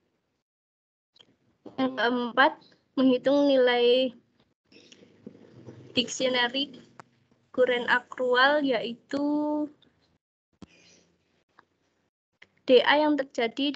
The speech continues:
dari komponen-komponen aktiva lancar yang, yang dimiliki perusahaan. Meng-, yang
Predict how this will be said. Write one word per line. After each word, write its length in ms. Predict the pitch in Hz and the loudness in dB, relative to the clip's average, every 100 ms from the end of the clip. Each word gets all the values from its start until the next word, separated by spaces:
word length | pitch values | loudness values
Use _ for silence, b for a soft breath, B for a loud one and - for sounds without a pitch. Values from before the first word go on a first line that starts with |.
| 254 | -2
dari 120 | 240 | -2
komponen-komponen 760 | 240 233 240 240 240 240 240 240 | -4 -4 -4 -4 -4 -4 -4 -6
aktiva 320 | - 247 - | -4 -4 -2
lancar 320 | 233 233 254 | -2 -2 0
yang, 240 | 269 254 247 | 0 -2 -4
yang 240 | - 262 269 | -4 0 0
dimiliki 560 | 254 233 233 220 254 240 - | 0 0 -2 -6 -10 -12 -6
perusahaan. 720 | 240 240 214 - - 190 208 190 - _ _ _ _ _ _ _ _ _ _ _ _ _ _ _ _ b b b b _ | -4 -2 -2 -2 -2 -4 -4 -10 -18 _ _ _ _ _ _ _ _ _ _ _ _ _ _ _ _ b b b b _
Meng-, 220 | 262 190 - | -4 -2 -2
yang 380 | 247 247 240 | 0 0 -4